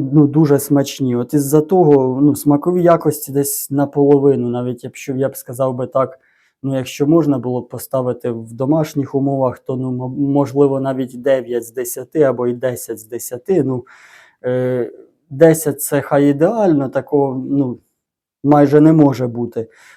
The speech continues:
Але, в принципі, мій голос все-таки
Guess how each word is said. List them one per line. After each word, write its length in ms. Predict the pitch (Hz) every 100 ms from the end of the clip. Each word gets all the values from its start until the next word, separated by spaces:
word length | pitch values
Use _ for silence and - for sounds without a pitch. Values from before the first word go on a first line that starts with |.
| _
Але, 260 | 135 139 139
в 60 |
принципі, 1040 | 147 151 143 156 143 139 135 131 127 123 95 _ _ _ _ _ _ _ _ _ _ _ _ _ _ _ _ _ _ -
мій 220 | 160 196
голос 540 | 175 185 180 160 160 -
все-таки 800 | - - 165 156 151 156 147